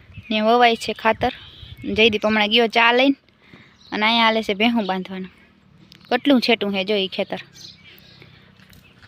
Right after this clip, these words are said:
અને મારી મમ્મી રોટલી ને રોટલા બનાવે ને મારે બનાવવાને ભરેલ રીંગણાનું શાક. તો બપોરે વ્લોગ ચાલુ કરવાનો ટાઈમ જડ્યો.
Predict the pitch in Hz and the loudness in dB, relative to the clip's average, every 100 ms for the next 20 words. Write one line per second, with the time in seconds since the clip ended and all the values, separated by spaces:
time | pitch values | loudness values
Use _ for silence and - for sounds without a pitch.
0 | - - - - - 214 214 208 220 254 | -20 -20 -20 -20 -10 -6 -4 -4 0 2
1 | 254 247 269 262 247 269 294 262 294 320 | 4 4 2 2 4 4 4 4 6 6
2 | 247 233 247 226 254 240 233 220 247 254 | 6 2 2 4 4 4 0 2 4 4
3 | 226 240 240 220 214 269 254 - - - | 4 2 2 0 2 2 2 -2 -20 -20
4 | - _ _ _ _ _ _ _ _ _ | -20 _ _ _ _ _ _ _ _ _
5 | - - 214 247 262 254 240 254 247 247 | -12 -8 -2 -2 2 2 2 0 0 0
6 | 254 262 254 254 247 254 254 254 269 277 | 0 0 0 0 2 0 2 2 2 2
7 | 302 | 0